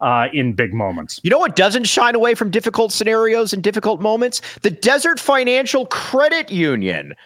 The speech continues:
Speaker 2: Um, now, uh, I will say this, John Schuster, do you, uh, have you used the Desert Financial Credit Union?
Speaker 1: I've driven people there. Does that count?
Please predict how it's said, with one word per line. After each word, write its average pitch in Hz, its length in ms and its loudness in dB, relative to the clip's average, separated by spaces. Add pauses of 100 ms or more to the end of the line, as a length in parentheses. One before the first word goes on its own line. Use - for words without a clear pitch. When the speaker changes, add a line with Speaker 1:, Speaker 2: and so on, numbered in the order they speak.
(160)
Speaker 2:
Um, 143 520 2
now, 160 340 0 (260)
uh, - 60 -4
I 147 240 2
will 294 220 -2
say 277 280 -2
this, - 460 -4 (320)
John 262 260 0
Schuster, 240 560 -4 (300)
do 196 80 -6
you, 294 260 -2
uh, 240 120 2
have 196 160 2
you 294 160 -2
used 302 420 -4
the 214 80 -4
Desert 202 340 -2
Financial 220 440 -2
Credit 262 320 -2
Union? 87 360 -8 (260)
Speaker 1:
I've 185 180 0
driven 180 320 2
people 165 260 0
there. 190 240 2
Does 131 160 0
that 165 180 0
count? 214 340 -2